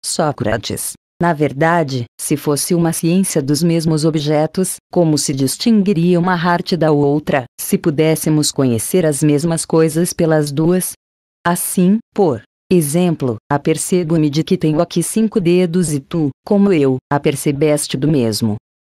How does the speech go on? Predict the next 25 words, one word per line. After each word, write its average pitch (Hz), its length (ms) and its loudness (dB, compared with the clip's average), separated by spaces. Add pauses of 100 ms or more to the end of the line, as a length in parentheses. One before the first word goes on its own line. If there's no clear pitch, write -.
(140)
E, 190 200 2 (120)
se - 260 -4
eu 156 60 2
te - 140 -10
perguntasse 160 800 0
se - 180 -2
é 185 60 2
pela 170 260 0
mesma 165 380 0
arte, 135 560 -2 (160)
pela 160 220 2
aritmética, 156 880 0 (140)
que 311 120 0
tu - 100 -6
e 214 60 2
eu 202 100 4
conhecemos 160 720 0
as 160 220 2
mesmas 156 420 0
coisas 160 460 2
ou 147 100 2
por 190 160 0
uma 180 180 0
ou 175 120 2
outra 180 400 0